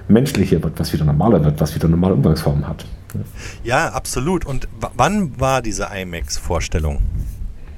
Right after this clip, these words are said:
Speaker 1: Ja, das ist jetzt ja schon vier, fünf Jahre her und, ungefähr. Das heißt, das ist schon eine ganze Weile, äh, in einer Qualität auch gewesen, die trotzdem ausreichend war, um mich in diese Situation reinzuprojizieren. Ja.
Speaker 2: Genau, und der Wert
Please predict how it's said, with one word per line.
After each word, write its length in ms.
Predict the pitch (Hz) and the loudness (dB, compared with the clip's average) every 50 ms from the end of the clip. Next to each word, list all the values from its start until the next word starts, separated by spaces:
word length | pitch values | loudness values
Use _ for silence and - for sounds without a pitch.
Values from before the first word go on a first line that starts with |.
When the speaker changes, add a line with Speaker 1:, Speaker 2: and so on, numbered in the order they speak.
| - - - | -16 -4 -2
Speaker 1:
Ja, 100 | 87 78 | 0 0
das 160 | 78 76 - | 0 0 -2
ist 160 | 95 101 - | -4 -2 0
jetzt 180 | 175 170 - - | -2 -2 0 0
ja 120 | - - | 0 0
schon 340 | - - 165 165 180 180 175 - - - - - - - - | 0 0 2 2 2 2 0 -4 -10 -10 -10 -10 -10 -8 0
vier, 160 | - 110 - | 2 2 4
fünf 200 | - 85 78 73 | 4 2 4 4
Jahre 220 | 78 76 85 95 | 4 4 4 4
her 180 | 110 139 147 71 | 4 4 4 4
und, 160 | 73 82 80 82 80 | 4 4 4 2 2
ungefähr. 460 | - 95 87 80 - - 76 76 - - - - | 0 0 -2 -2 -2 -2 -2 -2 -4 -6 -6 -4
Das 160 | - 80 - | -4 0 0
heißt, 180 | - - - - | 0 2 2 2
das 120 | - - - | 0 0 0
ist 140 | - - | -2 -2
schon 120 | - - 85 | 0 0 0
eine 100 | 78 - | 0 0
ganze 320 | 73 76 - - 104 - | -2 -2 0 -2 -2 0
Weile, 360 | 82 80 82 85 101 113 117 - - - - - - - - - - - - | 0 0 2 2 2 2 0 -2 -8 -14 -16 -16 -14 -16 -16 -16 -14 -10 -6
äh, 280 | 151 104 98 92 92 90 92 - - - | -2 0 0 0 0 0 -2 -4 0 2
in 160 | 107 95 82 | 2 4 4
einer 220 | - 90 87 87 | 4 4 4 2
Qualität 460 | 87 - - 80 80 80 - 82 80 | 2 4 4 4 4 4 2 0 0
auch 160 | - 80 - - | 0 -2 0 0
gewesen, 320 | 107 101 101 101 98 104 | 0 2 4 4 4 4
die 80 | - - | 2 2
trotzdem 380 | - - 90 - - - - | 0 -2 -2 0 2 2 2
ausreichend 580 | - 147 165 165 - - 101 95 - - 123 110 | 2 2 0 2 0 0 -2 0 2 2 2 2
war, 140 | 117 117 110 | 2 0 2
um 80 | 95 117 | 4 4
mich 140 | 110 101 | 4 4
in 60 | 107 101 | 4 4
diese 180 | 95 90 92 | 4 4 4
Situation 500 | 87 90 95 85 92 90 87 - 180 185 | 2 2 0 0 0 -2 0 4 6 6
reinzuprojizieren. 800 | 165 175 180 - - - - - 78 76 73 - - 76 73 78 - - - - - - - - - | 8 6 6 6 4 2 2 2 0 0 0 0 -2 -2 -2 -2 -2 -6 -10 -12 -12 -12 -14 -8 -4
Ja. 80 | 110 104 - | -4 0 4
Speaker 2:
Genau, 540 | - 110 104 101 92 101 135 165 190 180 - - | 4 4 4 4 4 4 4 4 4 2 -2 0
und 300 | - 120 147 165 - - | 0 2 2 2 4 4
der 200 | 156 147 127 95 | 4 4 4 4
Wert 400 | 92 92 117 147 165 - - | 2 2 2 0 -2 -4 -8